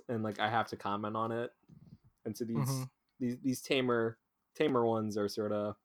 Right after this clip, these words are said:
Speaker 1: I mean, Kondoverse, but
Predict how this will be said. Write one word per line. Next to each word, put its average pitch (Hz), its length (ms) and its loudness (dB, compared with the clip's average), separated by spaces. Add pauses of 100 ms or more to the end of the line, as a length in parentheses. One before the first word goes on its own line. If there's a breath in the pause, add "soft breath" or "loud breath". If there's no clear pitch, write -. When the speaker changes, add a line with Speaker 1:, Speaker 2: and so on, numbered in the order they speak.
(960)
Speaker 1:
I 113 100 -2
mean, 107 360 -4 (260)
Kondoverse, 107 720 4
but 117 260 -6